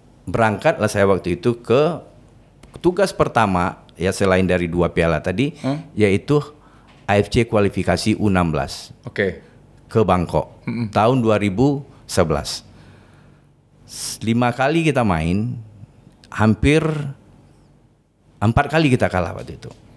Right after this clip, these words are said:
Speaker 2: Hmm.
Speaker 1: Jadi nggak lolos.
Speaker 2: Ya.
Speaker 1: Nah, kenapa nggak lolos?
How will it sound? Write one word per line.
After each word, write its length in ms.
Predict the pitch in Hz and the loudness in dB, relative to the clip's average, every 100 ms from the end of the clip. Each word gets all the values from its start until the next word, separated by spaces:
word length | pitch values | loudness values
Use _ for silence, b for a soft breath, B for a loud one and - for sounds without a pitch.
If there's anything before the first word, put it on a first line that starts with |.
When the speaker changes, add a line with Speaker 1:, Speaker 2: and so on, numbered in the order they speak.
| - - - | -20 -20 -10
Speaker 2:
Hmm. 240 | 226 170 98 - - - | -6 -6 -6 -18 -20 -8
Speaker 1:
Jadi 440 | 104 95 123 - | -2 0 0 -2
nggak 200 | - 101 | -2 2
lolos. 520 | 92 90 73 - - | 4 2 0 -4 -6
Speaker 2:
Ya. 320 | - 101 - - | 0 0 -2 -14
Speaker 1:
Nah, 320 | - - - - - B B B | -16 -14 -18 -20 -20 B B B
kenapa 320 | - 120 135 214 | -8 0 2 2
nggak 220 | 165 101 | 2 2
lolos? 560 | 90 73 80 107 - | 0 0 -2 -2 -10